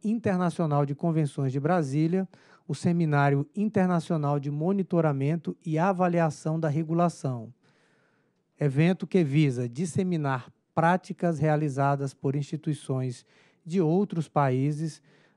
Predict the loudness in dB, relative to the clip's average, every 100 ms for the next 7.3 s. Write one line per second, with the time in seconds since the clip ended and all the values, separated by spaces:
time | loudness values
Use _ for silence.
0 | -4 -2 -2 2 2 2 0 0 0 2
1 | 2 0 0 0 0 -2 -2 -6 -10 -4
2 | -2 0 0 0 -2 -2 -4 -4 -4 -4
3 | -2 -2 -2 -2 -4 -8 -14 -16 -20 _
4 | _ _ _ _ _ _ _ _ _ _
5 | _ _ _ _ -6 -4 2 4 4 0
6 | -6 -4 -4 -4 0 0 0 -4 -2 0
7 | 0 0 -6